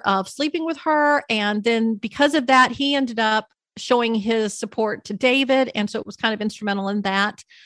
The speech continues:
But then later on, when David was king and there was a famine for three years,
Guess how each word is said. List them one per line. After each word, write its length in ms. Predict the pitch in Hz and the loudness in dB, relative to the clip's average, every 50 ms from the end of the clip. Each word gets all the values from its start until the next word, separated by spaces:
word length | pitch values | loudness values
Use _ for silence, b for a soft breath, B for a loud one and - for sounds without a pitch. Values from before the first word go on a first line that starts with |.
| b b b b _ _ - | b b b b _ _ -6
But 300 | 208 - 311 285 - - | 0 2 2 2 2 0
then 500 | 320 339 392 453 440 403 311 277 262 247 | 0 0 2 2 2 2 2 2 2 2
later 320 | 254 254 247 247 240 254 | 2 2 2 2 2 2
on, 520 | 269 339 370 427 403 320 233 214 214 214 - b b b b b b b b - | 2 0 0 -2 -2 0 0 0 0 -2 -6 b b b b b b b b 0
when 140 | 247 247 220 | 2 4 6
David 340 | 269 262 311 339 370 330 | 6 6 4 4 2 0
was 180 | 277 269 233 - | 0 -2 -4 -4
king 560 | - - - 233 214 208 196 190 190 202 196 - - | -8 -8 -2 0 0 0 0 0 -2 -2 -4 -4 -2
and 160 | - 240 254 | 0 2 2
there 80 | 269 294 | 2 2
was 140 | 294 311 285 | 2 2 0
a 60 | 311 | 0
famine 640 | 294 - - 359 359 359 330 294 226 185 180 180 180 | -2 0 0 -2 0 0 0 0 0 -2 -2 -4 -6
for 160 | 190 - 220 | -6 -4 -6
three 300 | 214 214 - - 262 262 | -6 -6 -4 -4 -2 -2
years, 640 | 240 226 233 220 - - - - - - - - - | -2 -2 -2 -2 -4 -4 -8 -12 -14 -14 -14 -14 -16